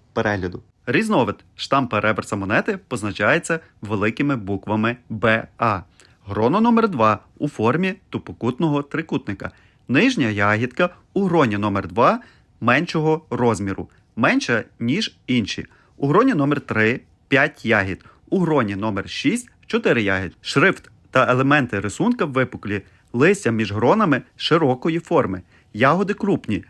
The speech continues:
вінок наближений до канту. Штамп аверса монети позначається цифрою два. Ми бачимо: зерно номер чотири третього колоску розімкнуте. Зерно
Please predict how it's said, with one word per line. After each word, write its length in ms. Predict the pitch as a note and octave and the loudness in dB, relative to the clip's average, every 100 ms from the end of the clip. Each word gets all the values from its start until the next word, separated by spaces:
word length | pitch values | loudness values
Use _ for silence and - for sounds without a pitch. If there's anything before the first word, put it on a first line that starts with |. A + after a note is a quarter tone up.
| _ - | _ -2
вінок 380 | B2 D3 C4 - | 2 4 2 0
наближений 680 | A#2 A2 C3+ E3+ E3 D3+ D3+ - | -6 2 2 2 0 -2 -4 -8
до 160 | A2 B2+ | -6 0
канту. 460 | G3 F3 G#2+ G2 _ | -2 -2 -4 -6 _
Штамп 360 | - C#3+ D3 - | -6 0 0 0
аверса 360 | D3 C#3 B2 G#2 | 0 0 0 -4
монети 380 | F#2+ D3+ A#3+ C#3 | -2 0 0 -4
позначається 760 | - A2 G2+ - C3 F#3+ F#3 E3+ | -6 -6 -6 0 2 2 -2 -6
цифрою 600 | - A#2+ A#2 B2+ B2 A2 | 0 0 0 -2 -2 0
два. 220 | B2 F2 - | -2 -2 -2
Ми 120 | D3 | -2
бачимо: 460 | G3 C#3 G#2 G2 G2+ _ - | 2 0 0 -6 -12 _ -6
зерно 520 | A#2 G#3+ F3+ A2+ - _ - | 0 2 2 -2 -4 _ -10
номер 340 | B2 F3+ A#3+ A#3+ | 0 2 2 0
чотири 520 | A#3+ - B2 A2+ G#2+ _ - | -6 0 0 0 -4 _ -8
третього 500 | B2+ C3 B2+ G#2 F2+ | 2 2 0 -8 -6
колоску 680 | G#2 G2 F#2+ - D3 A#3+ A#3+ _ - | -6 -6 -8 -4 0 0 -2 _ -6
розімкнуте. 720 | B2 A3+ G3 D3+ - G2+ - - _ _ | 2 2 4 -2 -2 -8 -10 -18 _ _
Зерно 560 | G#2+ D#3+ A#3+ F3 B2 | 0 4 4 2 -2